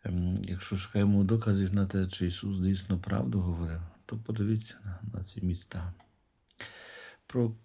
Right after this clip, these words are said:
е, Горазин і про Витсайду дуже мало знаємо. Е, то бі-, більше про Капернаум, тому що, е, Ісус з Назарета приїхав разом з Марією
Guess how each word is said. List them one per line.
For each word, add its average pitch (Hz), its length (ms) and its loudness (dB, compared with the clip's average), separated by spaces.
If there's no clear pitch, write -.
е, - 40 -2
Горазин 110 840 4
і 101 100 6
про 101 200 2
Витсайду 107 720 4
дуже 110 320 6
мало 98 300 8
знаємо. 90 600 0
Е, 104 140 -2
то 110 160 -2
бі-, 110 200 4
більше 110 400 4
про 107 180 2
Капернаум, 95 800 2
тому 98 260 2
що, 92 480 0
е, 117 40 -8
Ісус 104 540 -4
з 92 320 -2
Назарета 95 560 4
приїхав 92 540 0
разом 92 240 2
з 87 40 0
Марією 98 640 2